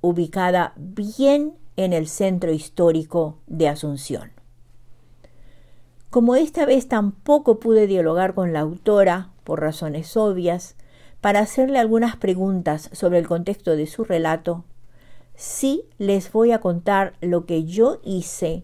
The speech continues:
el año antepasado durante mi última estadía en Asunción,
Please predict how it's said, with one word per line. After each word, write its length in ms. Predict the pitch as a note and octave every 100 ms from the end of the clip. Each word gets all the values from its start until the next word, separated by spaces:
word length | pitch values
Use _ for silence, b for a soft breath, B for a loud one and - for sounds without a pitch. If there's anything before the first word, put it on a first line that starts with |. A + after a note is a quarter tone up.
| - -
el 140 | E3
año 380 | D#3+ D#3+ D3+ - -
antepasado 1300 | A3 C4 A#3+ A3+ F3 C#3 C#3 - G3 F#3+ F#3 F#3+ b b b b b -
durante 500 | F#3+ F3+ F3+ F3+ F3
mi 160 | E3+
última 380 | G3+ A3 A#3 G#3+
estadía 640 | G3 F#3 D#3 F3 F#3+ F3+ -
en 180 | E3 D#3+
Asunción, 960 | D#3+ - C3+ C3 - G#3+ D#3 C#3+ D3